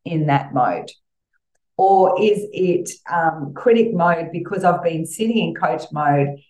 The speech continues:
haven't been getting the results I've wanted, and so therefore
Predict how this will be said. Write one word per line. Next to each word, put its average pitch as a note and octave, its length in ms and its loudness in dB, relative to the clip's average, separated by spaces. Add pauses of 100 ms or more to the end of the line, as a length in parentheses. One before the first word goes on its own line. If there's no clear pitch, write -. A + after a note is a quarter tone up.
(140)
haven't A3 320 2
been E3 180 0
getting D#3 240 0
the D3 80 -4
results C#3 460 -4
I've C3+ 160 -4
wanted, C#3 600 -2
and C#3+ 240 -2
so C#3+ 240 -2
therefore C#3+ 720 -2